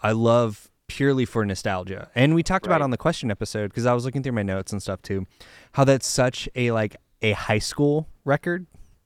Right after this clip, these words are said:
Speaker 2: Right.
Speaker 1: right? Like, it feels like all the stories are about, like, uh, high school.
Speaker 2: Mm-hmm.
Speaker 1: Uh, so many bands just kinda stayed in that zone. Uh, but as songwriters, like, their lyrical content,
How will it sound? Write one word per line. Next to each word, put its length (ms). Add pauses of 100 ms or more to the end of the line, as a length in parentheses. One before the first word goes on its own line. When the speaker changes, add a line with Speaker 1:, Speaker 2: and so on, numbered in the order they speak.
Speaker 2:
Right. 180
Speaker 1:
right? 300
Like, 200
it 180
feels 540
like 140
all 140
the 100
stories 520
are 140
about, 280
like, 220 (240)
uh, 180 (340)
high 160
school. 640 (840)
Speaker 2:
Mm-hmm. 540
Speaker 1:
Uh, 200
so 360
many 280
bands 460
just 160
kinda 200
stayed 460
in 120
that 240
zone. 600 (200)
Uh, 120
but 180
as 260
songwriters, 840
like, 320
their 280
lyrical 460
content, 600